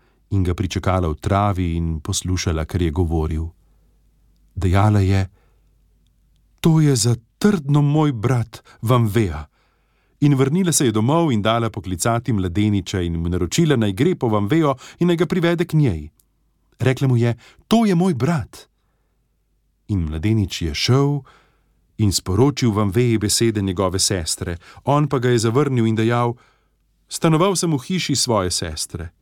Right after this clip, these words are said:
in mi ni dala jesti iz skledice, marveč iz črepinje." Tako ni hotel z njim. Tedaj se je mladenič vrnil k vakeri in ji sporočil bratove besede.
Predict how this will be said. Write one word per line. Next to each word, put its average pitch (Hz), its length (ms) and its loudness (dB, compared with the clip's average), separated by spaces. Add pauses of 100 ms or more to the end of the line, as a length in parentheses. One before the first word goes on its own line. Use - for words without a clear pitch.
(320)
in 156 200 4
mi 156 80 4
ni 175 220 2
dala 123 300 2
jesti 113 400 -2
iz 104 100 0
skledice, 107 580 -2
marveč 110 380 0 (220)
iz 135 120 0
črepinje." 131 800 0 (1400)
Tako - 240 -2
ni 180 140 2
hotel 131 400 -2
z 87 100 -2
njim. 85 400 -2 (1120)
Tedaj 82 360 0
se - 180 -2
je 76 60 -2
mladenič 82 560 0
vrnil 95 360 0
k - 100 -16
vakeri 113 560 0
in 87 100 -4
ji 87 120 -4
sporočil 117 540 0
bratove 95 480 -2
besede. 90 500 -2